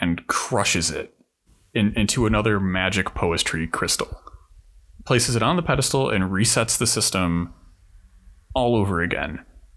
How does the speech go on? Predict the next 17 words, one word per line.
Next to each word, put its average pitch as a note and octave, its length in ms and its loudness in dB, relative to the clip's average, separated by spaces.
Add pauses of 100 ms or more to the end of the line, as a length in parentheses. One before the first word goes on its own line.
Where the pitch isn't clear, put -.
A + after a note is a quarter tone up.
right? F#2+ 280 2
This, B2+ 480 0
this B2+ 240 0
movie D#3+ 260 4
depicts - 800 -2 (800)
women G#2+ 800 2 (120)
as F2 600 0
these, G#2 720 0 (1200)
uh, F2 260 -4
selfless C3 580 0
to - 100 0
the A#2 80 0
point G#2+ 380 2
of, F#2+ 540 -2 (140)
of A2+ 260 0
literal B2 480 0
self-sacrifice, E2+ 1080 0